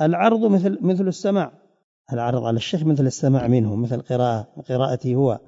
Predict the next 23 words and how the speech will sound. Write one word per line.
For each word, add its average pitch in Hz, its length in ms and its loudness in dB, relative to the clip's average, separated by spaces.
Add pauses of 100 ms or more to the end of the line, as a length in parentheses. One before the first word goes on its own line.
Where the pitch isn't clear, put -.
(400)
وبالغ 185 480 8
بعض 165 220 4
المدنيين 143 1040 6 (460)
وغيرهم 165 760 6 (120)
في 143 160 0
مخالفتهم، 143 1000 4 (520)
فقالوا: 156 540 4
"إن 143 220 8
القراءة 143 720 4
على 131 240 2
الشيخ 151 680 2 (340)
أرفع 156 720 4 (120)
من 139 200 6
السماع 156 840 2
من 139 220 6
لفظه." 120 680 0 (1000)
يعني 113 140 -4
بالغ 117 420 2
أهل 113 180 -2
المدينة، 123 680 2
بعض 120 260 -4
أهل 117 180 -2
المدينة، 104 460 -2